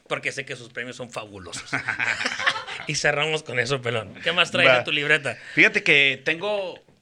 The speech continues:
Speaker 2: una, un, un tema, güey, este, que puede ser un poquito extraño por... No, no extraño, un,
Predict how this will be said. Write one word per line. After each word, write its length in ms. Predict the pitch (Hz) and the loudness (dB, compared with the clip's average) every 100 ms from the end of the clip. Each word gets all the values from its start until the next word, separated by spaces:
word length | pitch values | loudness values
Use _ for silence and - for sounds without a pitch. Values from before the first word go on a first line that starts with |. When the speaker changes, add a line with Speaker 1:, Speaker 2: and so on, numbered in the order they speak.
| _ | _
Speaker 2:
una, 520 | 170 151 180 180 143 117 123 | -14 -8 -2 -2 -2 -6 -12
un, 600 | 135 156 160 156 143 - - | -14 -12 -14 -14 -18 -20 -16
un 160 | 135 135 | -14 -6
tema, 300 | 170 156 139 | -4 -2 -4
güey, 360 | 123 117 139 _ _ | -2 -4 -4 _ _
este, 480 | 110 107 - 104 101 | -18 -18 -16 -16 -16
que 100 | 104 | -16
puede 240 | - 123 123 | -14 -14 -12
ser 300 | - 120 107 - _ _ _ _ | -8 -8 -10 -16 _ _ _ _
un 80 | _ | _
poquito 300 | - 110 113 | -18 -16 -16
extraño 440 | 113 - 107 110 - | -12 -10 -10 -10 -14
por... 180 | 87 87 _ - | -20 -20 _ -10
No, 180 | 190 220 | -2 -2
no 80 | 185 | -2
extraño, 320 | - 110 117 | -6 -6 -6
un, 320 | 151 - | -14 -18